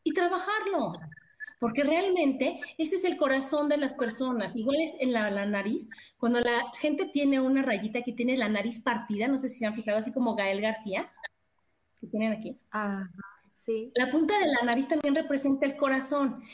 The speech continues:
Speaker 1: Entonces, es ahí, es miedo a que te lastimen, es miedo a divorciarte, miedo a que te dejen. ¿Y qué crees? Donde pones tu atención, eso crece. Y entonces, en lugar de decir, "Oye, no, a ver, ¿qué es lo que pasa? ¿Por qué tendría que yo vivir eso? Y si pasa, ¿por qué no podría yo superarlo?".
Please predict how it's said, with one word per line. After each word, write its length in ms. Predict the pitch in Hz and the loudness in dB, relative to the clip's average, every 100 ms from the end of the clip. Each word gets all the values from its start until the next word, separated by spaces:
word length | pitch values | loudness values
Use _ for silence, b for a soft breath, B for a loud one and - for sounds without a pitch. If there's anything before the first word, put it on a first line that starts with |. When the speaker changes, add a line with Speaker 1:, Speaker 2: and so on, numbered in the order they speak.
| B | B
Speaker 1:
Entonces, 320 | 254 262 277 | -2 2 2
es 160 | 330 339 | 4 4
ahí, 200 | 349 339 | 4 4
es 120 | 349 | 4
miedo 260 | 302 294 320 | 4 4 2
a 60 | |
que 100 | 294 | 0
te 140 | 277 220 | 0 0
lastimen, 640 | 214 - - 247 247 202 - B B | 0 -2 -2 0 2 0 -4 B B
es 160 | 233 | 2
miedo 280 | 262 254 262 | 4 4 4
a 20 | |
divorciarte, 840 | 262 208 208 190 - 220 220 220 214 | 2 0 -2 -2 0 2 2 0 2
miedo 280 | 214 226 | 4 2
a 60 | 240 | 2
que 120 | 233 | -2
te 180 | 226 220 | 0 0
dejen. 280 | 233 254 262 | 0 -2 -2
¿Y 80 | 262 | -2
qué 160 | 320 302 | -4 0
crees? 420 | 311 302 - 285 | 0 0 -2 -2
Donde 260 | 220 220 220 | 2 2 2
pones 300 | 277 349 349 | 2 2 2
tu 40 | |
atención, 440 | 339 294 285 311 302 | -2 0 0 2 2
eso 200 | 311 302 | 0 -2
crece. 520 | 269 269 - 180 - B B B | 0 0 -2 -6 -8 B B B
Y 80 | 240 | 0
entonces, 200 | 240 285 | 2 2
en 40 | |
lugar 160 | 285 320 | 4 2
de 60 | 330 | 4
decir, 140 | 320 | 4
"Oye, 160 | 294 294 | 4 4
no, 180 | 285 320 | 4 4
a 20 | |
ver, 160 | 330 | 0
¿qué 120 | 330 311 | -2 -2
es 40 | |
lo 120 | 370 | -2
que 80 | 339 | -2
pasa? 640 | - 285 339 285 175 - - | -2 -2 0 -2 -4 -6 -4
¿Por 160 | 240 | -2
qué 100 | 349 | 0
tendría 320 | 359 349 339 | 2 2 4
que 140 | 320 269 | 2 2
yo 140 | 262 | 4
vivir 300 | 262 226 220 | 2 2 0
eso? 300 | 190 170 - _ _ B B | -2 -4 -10 _ _ B B
Y 120 | 285 | 2
si 140 | 285 330 | 4 4
pasa, 320 | 392 392 403 508 - - | 2 2 2 0 -4 -4
¿por 100 | 311 - | -2 2
qué 100 | 359 | 2
no 140 | 392 | 2
podría 280 | 339 320 311 | 2 2 2
yo 120 | 302 | 2
superarlo?". 680 | 294 269 220 208 175 - | -2 -2 0 0 -4 -10